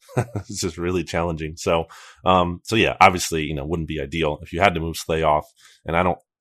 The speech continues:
expect them to do that, but I think it's kind of just like, it might be kind of a throw the kitchen sink thing at Gronk, see what, like,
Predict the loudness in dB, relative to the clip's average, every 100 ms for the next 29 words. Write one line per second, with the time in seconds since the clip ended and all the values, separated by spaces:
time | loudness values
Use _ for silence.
0 | _ -2 0 0 -2 -2 -4 -2 0 0
1 | 2 0 0 -6 -20 -20 _ -4 -2 -2
2 | -2 -2 0 0 -2 -6 -2 0 -2 -4
3 | _ _ _ -12 -6 -2 -2 -2 -4 -4
4 | -2 -2 -4 -2 0 0 -4 -6 -6 -4
5 | -2 -2 -4 _ -6 -4 -6 -6 -4 -2
6 | 2 2 0 -8 -4 0 0 -2 _ _
7 | -12